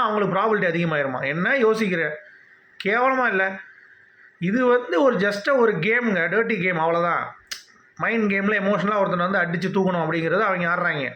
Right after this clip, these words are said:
கடைசி இப்ப என்ன சொல்லிட்டாங்க, யாருமே எடுக்கக்கூடாது அப்படின்றதுக்காக தான் தினேஷ் இந்த பிளானை போட்டாரு அப்படின்றாங்க.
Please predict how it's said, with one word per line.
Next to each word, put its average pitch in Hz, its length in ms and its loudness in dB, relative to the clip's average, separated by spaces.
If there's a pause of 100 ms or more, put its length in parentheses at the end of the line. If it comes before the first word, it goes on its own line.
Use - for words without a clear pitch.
(840)
கடைசி 262 340 0
இப்ப 240 160 0
என்ன 262 140 2
சொல்லிட்டாங்க, 220 360 0 (540)
யாருமே 233 440 0
எடுக்கக்கூடாது 277 420 2
அப்படின்றதுக்காக 233 460 2
தான் 269 140 2
தினேஷ் 226 240 0
இந்த 202 120 0
பிளானை 190 220 -2
போட்டாரு 170 300 0
அப்படின்றாங்க. 143 420 -4